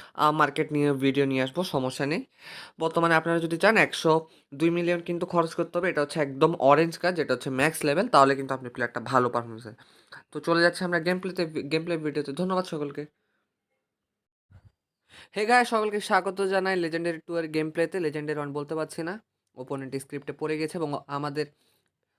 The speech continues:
আহ, অপোনেন্টে কিন্তু এসেছে সাইদ ভাই, বাংলাদেশে বোঝা যাচ্ছে নয়শো তিরিশ কাপ রয়েছে তার, অর্থাৎ Legendary ওয়ান এর প্লেয়ার, এবং তার হোমে কিন্তু পড়েছে আমার ম্যাচ। ফোর টু টু হোল্ড, আহ, ফোর ফোর টু হোল্ডিংয়ে খেলছে।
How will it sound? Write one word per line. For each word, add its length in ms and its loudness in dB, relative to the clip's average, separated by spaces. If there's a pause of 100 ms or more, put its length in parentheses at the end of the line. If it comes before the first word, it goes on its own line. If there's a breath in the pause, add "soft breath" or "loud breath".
(520)
আহ, 340 0
অপোনেন্টে 380 -2
কিন্তু 200 -4
এসেছে 340 -4
সাইদ 400 2
ভাই, 260 -2 (1200)
বাংলাদেশে 480 -2
বোঝা 240 0
যাচ্ছে 360 0
নয়শো 280 -4
তিরিশ 360 -8
কাপ 260 -2
রয়েছে 240 0
তার, 160 0
অর্থাৎ 240 -4
Legendary 420 -4
ওয়ান 160 -2
এর 60 -6
প্লেয়ার, 220 -2
এবং 140 -2 (500 soft breath)
তার 180 0
হোমে 300 0
কিন্তু 240 -4
পড়েছে 360 -2
আমার 200 -2
ম্যাচ। 340 -6 (1200)
ফোর 180 0
টু 240 -4
টু 200 0
হোল্ড, 320 -2
আহ, 140 6
ফোর 240 2
ফোর 180 -2
টু 120 -2
হোল্ডিংয়ে 440 0
খেলছে। 500 -4